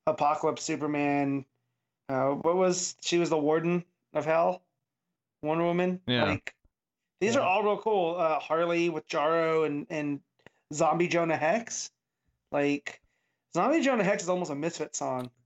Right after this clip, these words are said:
Speaker 1: when you think about it.
Speaker 2: <laughs> Yeah, and it does a, a little tease here where s-, where Jarro kinda senses what's going on with the, the speedsters, the, the Wally's on the run
Speaker 1: Mm-hmm.
Speaker 2: because the, the, they've been found.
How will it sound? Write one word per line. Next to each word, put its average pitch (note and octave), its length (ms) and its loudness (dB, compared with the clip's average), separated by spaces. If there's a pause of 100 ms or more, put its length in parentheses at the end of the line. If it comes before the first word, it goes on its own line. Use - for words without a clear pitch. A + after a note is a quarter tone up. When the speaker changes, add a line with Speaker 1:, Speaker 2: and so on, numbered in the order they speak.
(160)
Speaker 1:
when C#3+ 120 -6
you C3 60 -6
think D3+ 180 -2
about A#2+ 220 2
it. C#3 600 0
Speaker 2:
<laughs> - 40 -20 (560)
Yeah, A#2+ 220 2 (100)
and D#3+ 80 4
it G3+ 60 2
does A#3+ 140 2
a, C4+ 40 4 (160)
a E3+ 100 2
little D#3+ 180 2
tease E3 340 0
here B2+ 240 2
where A#2 160 2
s-, - 200 -2 (140)
where B2 180 2
Jarro C#3+ 480 2
kinda B2 320 2
senses A#2+ 600 2
what's A2 100 2
going A2+ 160 0
on G#2+ 100 2
with G#2 160 -2
the, G#2+ 120 0
the G#2+ 80 -4
speedsters, G2 580 0
the, G#2 160 2
the A2+ 100 2
Wally's B2 420 2
on A2+ 160 2
the G2+ 100 2
run G#2+ 220 2
Speaker 1:
Mm-hmm. G2 100 2
Speaker 2:
because G2 400 -2
the, G2+ 160 0
the, F#2+ 100 -4
they've G#2 140 -2
been G2+ 160 0
found. G#2 400 0